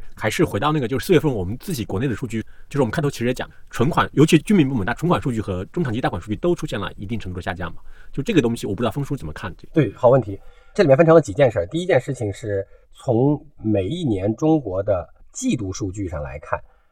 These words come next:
Speaker 2: 四月份本来也是偏淡的季度，就是这个时候看环比就有点挑战了，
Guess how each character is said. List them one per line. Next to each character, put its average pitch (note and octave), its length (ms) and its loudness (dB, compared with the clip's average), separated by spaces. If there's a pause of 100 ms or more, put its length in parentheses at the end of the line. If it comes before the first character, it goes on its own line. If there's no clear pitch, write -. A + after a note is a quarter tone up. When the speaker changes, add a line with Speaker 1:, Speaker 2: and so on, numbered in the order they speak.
(120)
Speaker 2:
四 - 220 -4
月 A2 140 4
份 G2 160 -4
本 F2 100 -4
来 F2 140 -4
也 B2 100 -4
是 G2 260 -8
偏 A#2+ 280 -4
淡 F3 260 0
的 - 240 -12 (120)
季 - 160 -10
度， - 100 -16 (100)
就 C3+ 120 -4
是 B2 240 -2
这 - 100 0
个 C3+ 80 0
时 C3 60 0
候 A#2+ 100 6
看 - 180 6
环 - 240 -4
比 F#3 120 -6
就 G2+ 100 -6
有 F#2+ 80 -4
点 F#2+ 100 0
挑 - 160 -12
战 F#2+ 140 -8
了， - 80 -18